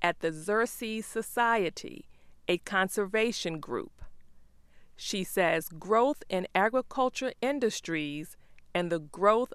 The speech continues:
of cities have left bees too few natural areas where they seek their food, pollen, and nectar.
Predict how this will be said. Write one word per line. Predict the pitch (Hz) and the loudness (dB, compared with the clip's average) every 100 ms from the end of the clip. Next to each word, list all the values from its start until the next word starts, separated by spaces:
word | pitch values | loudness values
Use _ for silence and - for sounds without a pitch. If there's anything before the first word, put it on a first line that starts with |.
| - | -4
of | 226 | -6
cities | - - 269 185 147 151 - - - | -6 0 0 2 -2 -8 -12 -20 -20
have | - 175 165 | -4 -2 -2
left | 185 208 233 - - | 2 2 2 -8 -10
bees | 208 180 170 160 - - - | -6 -6 -6 -8 -12 -20 -10
too | - 269 269 294 | -6 -2 0 -2
few | - 247 247 240 | -2 -4 -2 -2
natural | 208 196 196 208 196 - | 2 2 2 0 0 0
areas | 226 226 175 151 139 147 - - - | 2 4 2 0 -2 -4 -12 -20 -10
where | 170 170 | -2 2
they | 160 165 | 2 0
seek | - 185 175 - | -4 -6 -6 0
their | 175 | 0
food, | - - 247 175 - - - - - - - - - - | 0 -4 -2 -2 -6 -14 -18 -20 -20 -20 -20 -20 -20 -10
pollen, | - 190 175 180 185 202 - - - | 2 6 6 4 0 -4 -16 -20 -4
and | 175 175 180 196 - | 0 2 0 -2 -4
nectar. | 214 233 - - - - | 2 2 2 -8 -8 -12